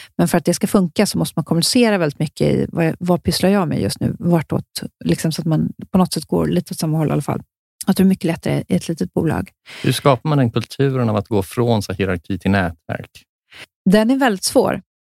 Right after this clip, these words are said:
Speaker 1: Och en av anledningarna till att den är svår är att den måste ske uppifrån. Det jag upplev-, har upplevt är att det absolut svåraste, det är ju att släppa kontroll när man har haft den. Man känner sig väldigt otrygg då. Och det är samma sak,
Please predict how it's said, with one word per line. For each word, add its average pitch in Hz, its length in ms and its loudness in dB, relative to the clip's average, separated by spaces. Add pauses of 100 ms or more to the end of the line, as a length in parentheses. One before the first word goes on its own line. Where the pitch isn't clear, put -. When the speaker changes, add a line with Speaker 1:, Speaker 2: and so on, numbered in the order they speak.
Speaker 1:
Och 208 160 0
en 202 140 4
av 196 80 4
anledningarna 196 260 2
till 247 80 -4
att 233 60 -4
den 202 140 2
är 180 60 2
svår 170 240 0
är 160 40 0
att 151 80 -8
den 170 120 -2
måste 165 200 0
ske 170 160 0
uppifrån. - 540 -2 (420)
Det 180 220 2
jag 208 220 2
upplev-, 156 420 -2
har 175 160 2
upplevt - 440 -4
är - 100 0
att - 160 -6 (420)
det - 80 2
absolut - 380 0
svåraste, - 600 -2 (200)
det 196 80 4 (100)
är 170 40 0
ju 156 80 0
att - 120 -4
släppa - 280 -6
kontroll 156 480 -4 (480)
när 82 80 -2
man 78 120 -2
har 76 60 -2
haft - 180 -8
den. - 200 -6 (300)
Man 175 100 4
känner - 180 2
sig 175 160 0
väldigt 156 200 -2
otrygg 165 440 -2
då. 131 180 0 (140)
Och 202 100 4
det 196 60 4
är - 20 6
samma 233 260 2
sak, 175 240 0